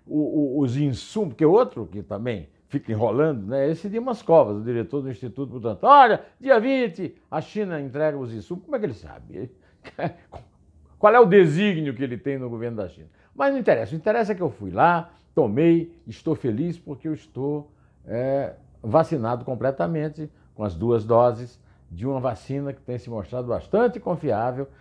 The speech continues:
E eu, antes de tomar, ainda conferi com o doutor Gonzalo Versina e o doutor Gonzalo disse lá, "Vai lá que eu garanto." Bom, o diretor-geral da Polícia Federal,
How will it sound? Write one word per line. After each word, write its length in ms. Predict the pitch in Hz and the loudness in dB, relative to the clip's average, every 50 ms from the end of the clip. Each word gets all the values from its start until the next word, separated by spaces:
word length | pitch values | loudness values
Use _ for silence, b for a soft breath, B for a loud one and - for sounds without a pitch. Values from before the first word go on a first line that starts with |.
| b b b b | b b b b
E 80 | 101 113 | 2 4
eu, 160 | 139 147 135 | 4 6 6
antes 300 | 147 180 190 190 170 151 | 4 2 2 0 -4 -8
de 100 | 143 139 | -8 -6
tomar, 340 | - 123 107 98 104 120 135 | -4 -4 -4 -2 -2 -2 -2
ainda 200 | 151 147 147 139 | -2 -2 -4 -2
conferi 560 | - 208 226 202 - 170 123 110 127 143 151 | 0 2 2 2 2 0 0 0 0 -2 -2
com 140 | 147 143 131 | -4 -8 -10
o 20 | |
doutor 340 | 123 113 104 87 - 131 120 | -8 -6 -8 -6 -6 -8 -6
Gonzalo 380 | 113 110 101 92 110 117 113 104 | -6 -6 -4 -2 -2 -2 -2 -2
Versina 600 | 95 90 80 - - - 160 180 190 190 190 180 180 b b b b | -4 -6 -8 -10 -10 -8 -6 -6 -6 -6 -8 -10 -12 b b b b
e 80 | - - | -12 -10
o 80 | 120 107 | -8 -6
doutor 360 | 90 92 90 85 123 131 120 | -6 -6 -4 -4 -4 -4 -4
Gonzalo 600 | 101 92 85 80 104 127 131 131 131 120 - - - - - | -4 -4 -4 -2 2 2 2 2 0 -4 -8 -12 -18 -18 -8
disse 300 | 107 131 143 - - 147 | -4 -4 -4 -2 -4 -6
lá, 140 | 110 80 87 | -8 -6 0
"Vai 340 | 98 131 190 226 202 156 - | 2 4 4 4 2 0 -2
lá 180 | 226 240 226 196 | -2 -2 -2 -2
que 300 | - - - 240 202 170 b b b b b _ | -8 -14 -16 -16 -16 -16 b b b b b _
eu 160 | - - 143 | -6 -4 -2
garanto." 540 | 127 120 98 - 92 104 90 - - _ _ _ _ _ - | 0 0 -2 -2 -4 -8 -8 -10 -14 _ _ _ _ _ -4
Bom, 300 | 120 123 85 80 - _ _ b b b b b b b b b b _ | -2 -2 -2 -4 -8 _ _ b b b b b b b b b b _
o 240 | - 190 202 202 202 | 0 4 4 4 4
diretor-geral 720 | 180 220 214 196 - 247 240 208 202 175 151 156 151 139 | 6 4 4 4 6 4 4 6 8 8 8 8 8 6
da 80 | 127 127 | 4 0
Polícia 400 | 135 139 123 117 120 113 135 127 | -2 -2 -4 -4 -4 -4 -6 -4
Federal, 760 | 117 170 175 202 220 214 214 226 233 220 214 185 - - _ | -4 -4 -2 0 0 2 2 2 4 2 2 0 -2 -8 _